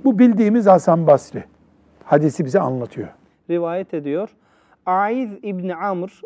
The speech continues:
Speaker 2: radıyallahu anh Ubeydullah İbni Ziyad'ın yanına girdi ve, "Ey oğlum, ben Resulullah sallallahu aleyhi ve sellemin yöneticilerin en kötüsü idaresi altındaki insanlara karşı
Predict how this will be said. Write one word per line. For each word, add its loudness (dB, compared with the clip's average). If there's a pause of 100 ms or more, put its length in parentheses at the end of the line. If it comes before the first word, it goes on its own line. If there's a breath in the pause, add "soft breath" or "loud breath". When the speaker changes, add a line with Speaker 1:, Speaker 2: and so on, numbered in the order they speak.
Speaker 2:
radıyallahu -2
anh -6 (680)
Ubeydullah -2 (180)
İbni -8
Ziyad'ın -2
yanına -6
girdi -6
ve, -4 (720)
"Ey 2
oğlum, -2 (800)
ben -2
Resulullah -4
sallallahu -4
aleyhi -6
ve -6
sellemin -8 (720)
yöneticilerin -4
en -4
kötüsü -8 (440)
idaresi 0
altındaki -6
insanlara -8
karşı -6